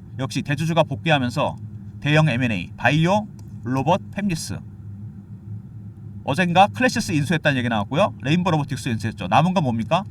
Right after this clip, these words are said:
팹리스입니다. 시스템 맞춰서 설계 기업. 이거 인수한다면 상승 모멘텀이 될 가능성이 상당히 큽니다.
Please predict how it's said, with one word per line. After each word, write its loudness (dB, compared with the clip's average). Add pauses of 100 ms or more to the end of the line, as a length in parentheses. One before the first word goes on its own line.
팹리스입니다. -4 (1120)
시스템 0
맞춰서 2
설계 -2
기업. -4 (580)
이거 2
인수한다면 4
상승 -2
모멘텀이 0
될 0
가능성이 -4
상당히 -4
큽니다. -4